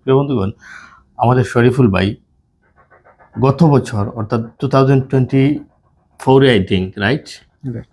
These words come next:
Speaker 1: উনি আমাদের কাছে ক্রোয়েশিয়ার জন্য ফাইল জমা দেন। পরবর্তী সময়ে উনি ওনার ফাইলের কোনো আপডেট মাসে মাসেও যোগাযোগ করেননি বা কোনোভাবে আমাদের সাথে যোগাযোগ করেননি। একটা সময় ক্রোয়েশিয়া অফ হয়ে যায়,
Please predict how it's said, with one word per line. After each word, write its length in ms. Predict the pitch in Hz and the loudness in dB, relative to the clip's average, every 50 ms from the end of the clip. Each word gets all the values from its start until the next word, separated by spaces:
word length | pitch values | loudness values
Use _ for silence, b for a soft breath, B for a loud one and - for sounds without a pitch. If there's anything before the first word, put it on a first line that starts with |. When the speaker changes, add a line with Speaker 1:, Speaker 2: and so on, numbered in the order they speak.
| _ _ _ _ _ _ _ _ - | _ _ _ _ _ _ _ _ -2
Speaker 1:
উনি 180 | 143 135 143 | 2 2 4
আমাদের 320 | 143 127 123 127 127 131 123 | 4 4 4 2 2 0 -2
কাছে 400 | 135 117 - - 113 113 143 B B B B B _ _ _ _ _ _ _ _ _ _ _ - - | -2 -4 -4 -2 -4 -4 -4 B B B B B _ _ _ _ _ _ _ _ _ _ _ -6 0
ক্রোয়েশিয়ার 440 | - 156 156 156 - - 151 127 | 4 4 4 4 4 0 -2 -2
জন্য 180 | 117 120 113 117 | 0 0 -2 -2
ফাইল 240 | 113 113 107 101 98 | 0 -2 -2 -2 0
জমা 200 | 104 95 90 87 | -2 -2 -4 -4
দেন। 140 | 87 87 90 | -8 -10 -8
পরবর্তী 480 | - - 143 165 165 185 170 - 202 | -4 0 2 2 4 2 2 2 0
সময়ে 320 | - - 165 139 131 131 135 | 0 0 -2 -2 -2 -2 -4
উনি 360 | 151 - 139 139 151 160 160 | -4 -6 -6 -4 -4 -2 -4
ওনার 460 | 170 139 139 139 139 139 123 117 135 b b b b b b b _ | -4 -6 -6 -4 -2 0 0 0 -2 b b b b b b b _
ফাইলের 420 | - - 147 135 139 143 151 151 151 | -4 0 2 2 4 4 2 2 2
কোনো 160 | 170 165 160 | 0 0 2
আপডেট 380 | 147 135 135 135 139 139 135 135 | 2 2 0 0 0 -2 0 2
মাসে 260 | 135 135 131 - 160 | 2 2 2 0 -2
মাসেও 300 | 151 151 131 - 151 143 | -2 -2 -2 -2 -2 -2
যোগাযোগ 400 | 131 135 131 131 131 135 139 135 | 0 0 0 0 0 -2 -4 -4
করেননি 460 | - 151 139 139 135 131 131 135 135 | -4 -4 -2 -2 -2 -2 -2 -2 -2
বা 140 | 131 139 131 | -2 -4 -6
কোনোভাবে 460 | 131 - 180 180 185 185 190 180 185 | -4 0 2 4 4 4 4 4 2
আমাদের 240 | 170 160 160 160 160 | 2 0 0 -4 -6
সাথে 220 | - - 156 160 | -8 -10 -12 -8
যোগাযোগ 400 | 156 151 147 139 147 135 143 131 | -6 -4 -2 -2 -2 -2 -2 -4
করেননি। 360 | 135 - 127 117 101 95 95 98 B B B B B B - | -6 -6 -8 -6 -8 -8 -12 -14 B B B B B B -8
একটা 220 | 143 135 - 165 | -6 -4 -4 0
সময় 200 | 147 180 175 165 | 2 2 2 2
ক্রোয়েশিয়া 420 | 151 - 165 160 151 - - 165 | 2 2 2 2 2 2 2 2
অফ 180 | 151 151 147 - | 2 2 2 0
হয়ে 160 | 156 151 139 | 0 0 0
যায়, 220 | 139 139 135 139 | 0 0 -2 -2